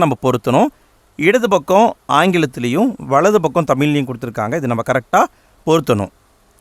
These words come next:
குளோனிக்கல் ஸ்டோன் அப்படின்னா குமிழிக்கல், மிசைல்னா ஏவுகணை, காம்பினேஷன் அப்படின்னா புணர்ச்சி, ட்ரெஸரினா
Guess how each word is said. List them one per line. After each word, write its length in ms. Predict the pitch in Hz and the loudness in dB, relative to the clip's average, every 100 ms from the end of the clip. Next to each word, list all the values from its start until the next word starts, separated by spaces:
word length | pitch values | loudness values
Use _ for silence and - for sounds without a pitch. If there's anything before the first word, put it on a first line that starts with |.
| _ | _
குளோனிக்கல் 500 | 208 240 233 208 214 | 0 2 2 0 -2
ஸ்டோன் 320 | - 190 165 127 135 | 0 2 2 0 -4
அப்படின்னா 380 | 135 131 123 190 196 _ _ _ _ - | -4 0 2 2 0 _ _ _ _ -4
குமிழிக்கல், 520 | 170 165 127 123 160 - _ _ _ - | 0 0 0 0 -2 -4 _ _ _ -6
மிசைல்னா 520 | 170 220 202 160 160 202 - - 120 | -2 2 2 4 4 2 0 -6 -2
ஏவுகணை, 380 | 131 135 113 117 233 - _ _ _ | 0 0 -2 -2 -4 -10 _ _ _
காம்பினேஷன் 680 | 165 202 202 196 180 175 147 - | 0 2 2 0 0 0 0 -2
அப்படின்னா 300 | 123 127 165 226 - | -4 0 0 -2 -2
புணர்ச்சி, 460 | 139 135 110 - 254 - _ _ _ | 0 0 -2 -6 -8 -10 _ _ _
ட்ரெஸரினா 460 | - 185 208 160 185 | -2 0 0 2 2